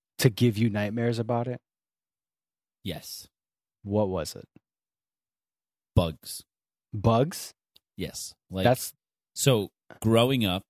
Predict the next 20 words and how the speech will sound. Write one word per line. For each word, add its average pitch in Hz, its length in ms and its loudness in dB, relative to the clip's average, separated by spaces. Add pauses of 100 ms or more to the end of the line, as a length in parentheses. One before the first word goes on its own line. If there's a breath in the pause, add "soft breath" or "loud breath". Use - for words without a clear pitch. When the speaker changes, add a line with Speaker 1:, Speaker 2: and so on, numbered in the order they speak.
(160)
Speaker 2:
on 95 140 0
East 95 300 -2
Willow 78 240 -4
Street, 78 420 -8 (1700)
we 104 80 -2
used 107 300 0
to 104 100 0
have 95 440 -4
these, 90 260 -4
like, 87 260 -6
carpenter 113 520 -4
ants 135 440 -4 (920)
that 85 180 -4 (140)
once 95 340 -2
a 104 40 -4
year 95 460 0
they 87 160 -2
would, 85 160 -6
like, 80 240 -4
swarm, 98 640 -2